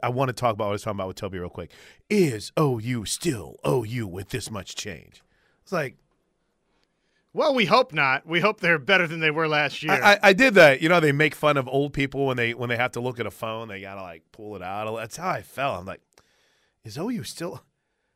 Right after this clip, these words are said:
Speaker 1: No, they changed their name. They changed their logo. They changed their color scheme. They've decided to relocate to another city. So, yeah, it's all, get out of here. But anyway, so that, and then I have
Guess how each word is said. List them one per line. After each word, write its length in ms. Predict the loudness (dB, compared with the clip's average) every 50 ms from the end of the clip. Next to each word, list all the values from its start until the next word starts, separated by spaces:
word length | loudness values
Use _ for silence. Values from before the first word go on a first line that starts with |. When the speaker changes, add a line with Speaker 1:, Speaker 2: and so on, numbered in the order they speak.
| _ _ _ -20 -12 -6
Speaker 1:
No, 240 | 0 2 4 4 4
they 140 | 4 2 0
changed 340 | 0 0 0 0 0 2 2
their 100 | 2 4
name. 540 | 6 6 6 6 4 4 2 2 2 2 2
They 100 | 0 0
changed 320 | 2 2 2 2 2 0
their 120 | 0 2
logo. 960 | 6 8 8 8 8 6 6 6 8 10 10 10 10 8 8 8 6 6 4 0 -6 -20 -20 -6 -2
They 120 | -2 0
changed 280 | 2 4 4 4 4 2
their 140 | 0 0 0
color 500 | -2 -4 2 4 6 8 8 8 6 4
scheme. 680 | 2 0 -4 -4 -4 -2 0 2 2 2 2 2 0 -4 -10 -12 -2 2
They've 140 | 2 2
decided 480 | 2 2 0 0 2 4 4 4 4 2
to 80 | 0 0
relocate 1000 | 0 2 2 2 2 2 2 4 4 4 2 0 0 2 4 4 4 2 -2 -4
to 140 | -2 -2
another 380 | 0 2 2 2 4 4 2 0
city. 720 | 0 0 0 0 2 4 4 4 6 6 4 4 2 0 _ _ _ _ _ _ _ _
So, 320 | -2 6 8 10 12 12 12
yeah, 280 | 12 12 12 10 10
it's 120 | 8 8 8
all, 200 | 8 8 8 4 -2 -12 -18 -20 -20 -20 -20 -20 -20 -20 _ _ _ _ _ _ -18
get 160 | -18 -16 -16
out 140 | -18 -20 -20
of 80 | -20
here. 80 | -10 -2
But 160 | 2 2 4
anyway, 220 | 6 4 4 2 0 -6 -8 -6
so 420 | -4 2 6 8 8 8 8 6 0 -10 _ _ _ _ _ _
that, 400 | -4 2 6 8 8 8 6 6 4
and 200 | 2 2 4 4
then 240 | 4 4 4 4 4
I 180 | 6 6 8 8
have 200 | 8 8 6